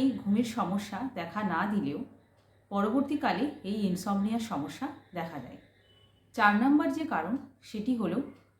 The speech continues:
ধূমপান বা মাদক দ্রব্য সেবন এই ইয়ং জেনারেশনের ইনসমনিয়ার অন্যতম একটি প্রধান কারণ। এছাড়াও কিছু রোগের কারণে এই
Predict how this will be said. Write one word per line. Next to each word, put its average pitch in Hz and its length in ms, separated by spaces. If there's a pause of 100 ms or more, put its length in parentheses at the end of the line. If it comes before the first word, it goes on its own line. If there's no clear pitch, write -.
(160)
ধূমপান 202 580 (460)
বা 170 120 (680)
মাদক 185 300 (100)
দ্রব্য 190 260 (160)
সেবন 147 320 (460)
এই 185 180 (300)
ইয়ং 220 140 (120)
জেনারেশনের 170 680 (1120)
ইনসমনিয়ার 196 840 (1040)
অন্যতম 196 400 (120)
একটি - 160 (120)
প্রধান 185 280 (100)
কারণ। 135 220 (400)
এছাড়াও 202 520 (340)
কিছু 269 220 (120)
রোগের 202 340
কারণে 170 300 (480)
এই 202 100